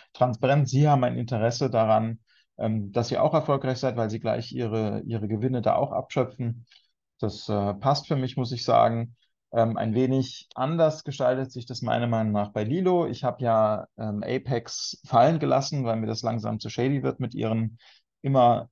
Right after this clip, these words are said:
tolleren Angeboten und One-Day-Verification und bla.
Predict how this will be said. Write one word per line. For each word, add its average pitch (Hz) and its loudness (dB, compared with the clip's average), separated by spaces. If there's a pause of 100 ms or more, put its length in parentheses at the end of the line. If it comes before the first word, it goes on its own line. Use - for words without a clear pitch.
tolleren 135 0
Angeboten 120 -2
und 110 -4
One-Day-Verification 117 -2
und 107 -4
bla. 110 2